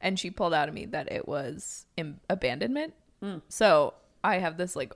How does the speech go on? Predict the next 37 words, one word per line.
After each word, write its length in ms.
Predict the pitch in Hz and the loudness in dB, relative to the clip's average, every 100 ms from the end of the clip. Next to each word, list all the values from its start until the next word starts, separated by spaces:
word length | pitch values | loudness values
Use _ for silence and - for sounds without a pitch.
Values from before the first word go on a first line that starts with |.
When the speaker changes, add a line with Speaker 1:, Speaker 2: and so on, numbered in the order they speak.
| - | -4
Speaker 1:
awful, 300 | 147 - - 139 | 0 0 0 -2
awful 360 | 78 - - | 0 -2 -4
fear 420 | - - - - - | -8 -6 -4 -4 -2
of 340 | - 82 107 - _ _ - | 0 2 0 -8 _ _ -12
just 240 | 185 185 | -10 -10
being 260 | - - - | -10 -10 -10
left. 380 | - 185 - - _ _ _ - | -10 -12 -14 -20 _ _ _ -6
Speaker 2:
Interesting. 400 | 185 185 - - - - _ - | -6 -6 -10 -14 -18 -20 _ -6
Speaker 1:
I 120 | 214 | 0
don't 140 | 302 440 | 2 4
know. 240 | 381 330 - | 6 4 4
It's 200 | 226 - | 0 2
just, 260 | 262 - - | 0 0 -4
it's 160 | 247 - | -4 0
something 260 | 254 254 | 0 0
that 120 | 233 | 0
I'm 100 | 202 | 0
always 240 | 214 202 214 | 0 -2 -2
like, 140 | 220 | -4
"Oh, 220 | 233 254 208 | 0 0 0
like, 260 | 190 - - - - _ _ _ _ _ | -2 -4 -14 -20 -20 _ _ _ _ _
when 220 | - 220 | -2 -2
you 120 | 190 202 | 0 -4
trust 440 | - 202 214 - | 4 4 4 0
somebody, 800 | - 175 196 151 - - - - _ _ _ _ _ - | -4 -4 -2 -4 -4 -6 -8 -12 _ _ _ _ _ -6
they 160 | 190 | -4
can 160 | 185 220 | -2 -2
still 240 | - 165 - | -4 -8 -8
leave 240 | - - | -10 -12
you." 300 | - - 220 - _ | -12 -12 -14 -16 _
Speaker 2:
Yeah. 180 | 214 339 - - - - _ _ | 4 4 2 -10 -20 -20 _ _
Anybody 260 | - 254 277 | 0 4 6
can 120 | 233 | 6
leave 180 | 226 240 | 6 4
at 60 | 202 | 4
any 140 | 190 175 | 2 0
time. 320 | 208 185 | -4 -6